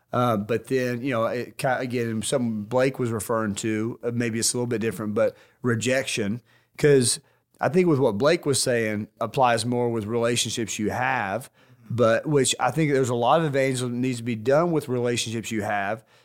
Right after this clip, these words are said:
but there's a significant amount of relation, or evangelism that needs to happen with people that you're meeting in the moment, whether you're,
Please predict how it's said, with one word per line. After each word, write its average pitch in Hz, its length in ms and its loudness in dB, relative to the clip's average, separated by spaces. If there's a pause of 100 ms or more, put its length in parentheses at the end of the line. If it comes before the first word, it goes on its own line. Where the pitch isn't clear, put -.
(140)
but 104 140 -2
there's 180 260 4
a 151 60 0
significant 131 580 -2
amount 120 260 0
of 117 60 -2
relation, 113 460 -2
or 113 340 0
evangelism 117 1000 -4 (100)
that 117 160 -4
needs 120 200 -2
to 110 80 -2
happen 113 420 -2
with 107 160 -4
people 123 320 -2
that - 240 -4
you're 101 140 0
meeting 120 640 -2
in 127 200 -4
the 107 80 -4
moment, 120 420 -6
whether 110 240 -4
you're, 107 320 -4